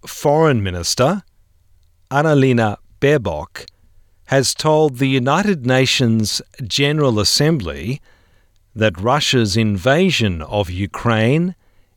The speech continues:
is based on lies. In her address, she condemned Russia's actions as ones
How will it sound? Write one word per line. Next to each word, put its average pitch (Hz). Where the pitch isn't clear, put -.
is 135
based 127
on 117
lies. 113
In 180
her 156
address, 107
she 165
condemned 131
Russia's 123
actions 107
as 117
ones 139